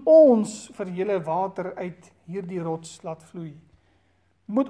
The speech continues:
ons vir julle water laat vloei?" Kan jy sien, twee dinge wat ons hier raak sien. Die eerste is dat Moses kom eerstens en hy praat met die volk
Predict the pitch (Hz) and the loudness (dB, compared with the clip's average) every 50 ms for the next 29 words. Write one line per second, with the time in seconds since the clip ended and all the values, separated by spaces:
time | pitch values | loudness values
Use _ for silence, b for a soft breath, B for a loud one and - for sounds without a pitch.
0 | - - 330 339 349 349 330 - - - 254 240 233 220 202 180 180 180 175 170 | 2 6 8 8 8 8 6 2 -2 -2 0 0 0 0 0 2 2 2 2 0
1 | - 175 170 170 165 156 160 - - 190 160 156 151 156 _ _ _ _ _ _ | -4 -6 -6 -6 -6 -8 -8 -12 -16 -14 -14 -14 -14 -16 _ _ _ _ _ _
2 | _ _ _ _ _ _ _ _ _ _ _ _ _ _ _ _ _ _ - 190 | _ _ _ _ _ _ _ _ _ _ _ _ _ _ _ _ _ _ -14 -12
3 | 190 247 240 - - 254 247 247 254 262 262 - - - _ _ _ _ _ _ | -10 -10 -10 -8 -6 -4 -4 -2 -2 -4 -6 -10 -16 -20 _ _ _ _ _ _
4 | _ _ _ _ _ _ _ _ _ _ _ _ - 254 240 202 226 220 233 226 | _ _ _ _ _ _ _ _ _ _ _ _ -10 -8 -8 -6 -6 -6 -6 -4
5 | 208 214 208 226 208 185 - 185 190 214 220 220 214 - - _ _ _ _ _ | -6 -6 -6 -8 -12 -12 -12 -12 -10 -8 -8 -8 -10 -12 -16 _ _ _ _ _
6 | _ _ _ _ _ _ _ _ _ _ _ _ _ _ _ _ - 170 156 170 | _ _ _ _ _ _ _ _ _ _ _ _ _ _ _ _ -14 -10 -6 -4
7 | 175 196 208 208 - 214 208 196 - - - 240 233 - - 240 202 190 202 185 | -4 -4 -4 -6 -10 -12 -12 -12 -10 -8 -6 -6 -6 -6 -6 -6 -6 -6 -8 -8
8 | 170 180 170 170 202 247 240 - 254 214 - - - - _ _ _ _ _ _ | -8 -8 -8 -6 -6 -6 -8 -8 -10 -12 -12 -14 -20 -20 _ _ _ _ _ _
9 | _ _ _ _ _ _ _ - 233 226 - - 285 240 240 - 247 214 196 - | _ _ _ _ _ _ _ -6 -6 -6 -4 -4 -4 -4 -4 -6 -10 -12 -10 -10
10 | 190 175 175 170 - 240 214 214 214 214 214 196 196 185 190 - 226 208 208 208 | -10 -10 -10 -10 -8 -6 -4 -4 -4 -6 -8 -10 -12 -12 -8 -6 -6 -6 -6 -6
11 | 208 - | -12 -18